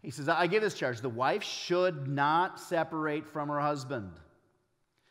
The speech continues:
But if she does, she should remain unmarried or else be reconciled to her husband, and the husband should not divorce his wife."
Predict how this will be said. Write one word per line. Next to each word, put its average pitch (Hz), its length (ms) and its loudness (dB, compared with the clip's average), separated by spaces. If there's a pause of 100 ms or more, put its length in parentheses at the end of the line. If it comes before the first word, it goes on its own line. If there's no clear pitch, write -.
(100)
But 127 80 -2
if 131 80 -4
she 147 120 -8
does, 175 320 6
she 190 100 -4
should 151 160 -2
remain 139 280 0
unmarried 190 500 2
or 147 160 -2
else 139 140 -2
be 127 100 -8
reconciled 143 580 -2
to 123 40 -6
her 117 60 -6
husband, 110 360 -8
and 117 120 -10
the 110 60 -8
husband 151 440 -6
should 131 460 -6
not 117 340 -8
divorce 110 400 -12
his 98 140 -14
wife." 107 360 -10